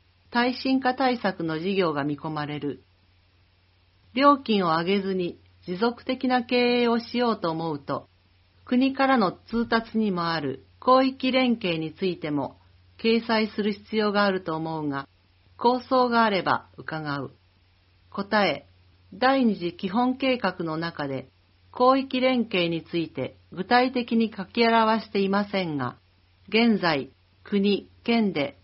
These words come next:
広域連携の話が進められており、県下の構成首長、事業体においても話し合いが持たれています。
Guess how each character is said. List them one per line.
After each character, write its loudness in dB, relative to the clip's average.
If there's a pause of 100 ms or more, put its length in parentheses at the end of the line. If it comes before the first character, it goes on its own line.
(160)
広 6
域 -2
連 2
携 0
の -2
話 -6
が -4 (200)
進 0
め 2
ら 2
れ -2
て -4
お -2
り、 -6 (380)
県 4
下 2
の -2
構 2
成 0
首 -10 (200)
長、 -2 (500)
事 -4
業 4
体 4
に 4
お 2
い 0
て -6
も -2
話 -4
し -2
合 0
い -2
が -2
持 0
た -2
れ 0
て -6
い -4
ま -4
す。 -16